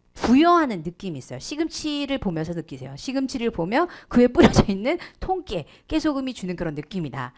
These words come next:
강조를 해주자. 그래서 요런 아이들이 여러분들이 알게 모르게 내가 계속 습관적으로 그렇게 읽힌 거야.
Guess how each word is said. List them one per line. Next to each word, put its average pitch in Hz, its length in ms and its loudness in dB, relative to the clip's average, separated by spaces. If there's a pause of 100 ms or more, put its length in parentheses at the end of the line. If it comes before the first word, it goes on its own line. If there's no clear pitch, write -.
(260)
강조를 190 360 -4
해주자. 180 380 -6 (340)
그래서 277 360 0 (200)
요런 381 300 8
아이들이 202 720 0 (460)
여러분들이 349 440 6
알게 220 300 2
모르게 254 280 0
내가 349 200 0
계속 466 420 4
습관적으로 349 480 0
그렇게 202 180 -4
읽힌 226 460 -4
거야. 131 380 -6